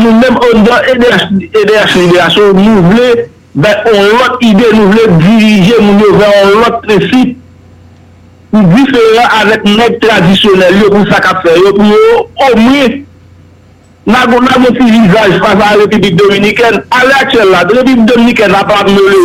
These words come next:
pak de pwodiksyon l, pak de pwodiksyon yo. Wi, pandan se tan nou menm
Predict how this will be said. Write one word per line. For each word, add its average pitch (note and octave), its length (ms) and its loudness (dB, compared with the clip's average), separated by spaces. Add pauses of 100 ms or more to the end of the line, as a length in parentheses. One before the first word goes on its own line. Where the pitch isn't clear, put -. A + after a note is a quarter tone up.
pak E3 220 0
de F3 100 2
pwodiksyon D#3 640 -2
l, - 60 -8 (680)
pak F#3+ 480 -2
de F3+ 140 2
pwodiksyon D3 560 0
yo. C3 60 2 (100)
Wi, C4 100 -2 (2250)
pandan G3+ 360 -2
se G#3+ 120 -2
tan G3 200 0
nou G3 100 0
menm A3 320 0